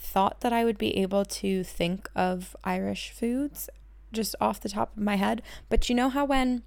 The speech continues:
you get asked a question on the spot, you, you can't think of anything? Like, there's nothing in your head, and then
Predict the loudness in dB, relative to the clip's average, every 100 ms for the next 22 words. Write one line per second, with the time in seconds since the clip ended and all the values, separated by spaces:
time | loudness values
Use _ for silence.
0 | -6 2 2 4 0 -2 -4 -2 -2 -2
1 | -2 -2 -4 -2 0 0 -2 -16 -20 -20
2 | -20 -20 -20 -8 -2 -2 -2 -6 -2 -2
3 | 2 0 0 0 0 0 0 0 -2 -6
4 | -16 -20 -20 -20 -20 -20 -12 0 0 0
5 | -16 0 4 4 2 0 0 -2 -2 -2
6 | 0 0 0 -2 -2 -2 0 2 0